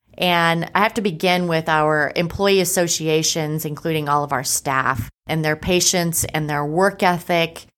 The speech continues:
and their resilience in still providing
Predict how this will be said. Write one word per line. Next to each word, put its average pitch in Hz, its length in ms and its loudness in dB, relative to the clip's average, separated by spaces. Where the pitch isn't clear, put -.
and 151 380 0
their 151 160 2
resilience 151 1080 2
in 156 260 -4
still 202 560 2
providing 156 760 0